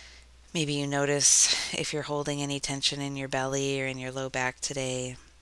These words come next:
And I will read you our blessing.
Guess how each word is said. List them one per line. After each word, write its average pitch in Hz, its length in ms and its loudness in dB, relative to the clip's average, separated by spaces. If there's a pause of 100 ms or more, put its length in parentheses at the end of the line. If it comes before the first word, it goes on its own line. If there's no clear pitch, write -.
(1000)
And 139 100 -6
I 139 100 -4
will 131 160 -6
read 135 280 -4
you 127 340 -8 (440)
our 139 80 -10
blessing. 147 520 -6